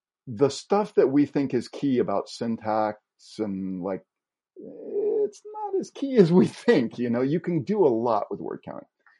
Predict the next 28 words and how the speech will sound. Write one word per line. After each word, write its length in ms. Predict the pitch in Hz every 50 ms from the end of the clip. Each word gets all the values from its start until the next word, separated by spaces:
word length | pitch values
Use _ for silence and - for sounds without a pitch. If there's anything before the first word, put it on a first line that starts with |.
| _
So 180 | _ - 190 170
I 100 | 160 165
try 240 | 165 - 208 220 202
to, 180 | 185 147 117 - - - 170 -
I 80 | - 165
tried 260 | 165 - 208 214 202
to 60 | 202
communicate 500 | - - 139 127 113 110 - 113 101 -
that. 200 | - 104 95 - - _ _ - _ _
Now, 220 | 185 101 101 - - - _ _ _ _ _
you 100 | - 175
know, 160 | 165 165 156
things 260 | 143 - 220 247 220 -
are 100 | 233 -
ch-, 200 | - - - _ _
like 160 | 143 151 160
I 60 | 190 165
say, 560 | - - 202 175 147 139 139 135 131 131 143 - _ _ _
things 180 | 139 139 123
are 60 | 131 120
changing 420 | - - 143 139 123 95 98 95
now. 340 | 95 92 87 87 90 90 - -
And, 380 | 95 98 95 95 98 92 - _ _ _ _ _ _ _ _ _ _ _ _ _
um, 260 | 117 110 104 95 92 92 - _ _ _ -
because 280 | 123 117 - 151 120
we're 120 | 120 139 131
not 320 | 131 143 143 139 135 -
just 640 | - - 127 117 110 107 107 - - - - - -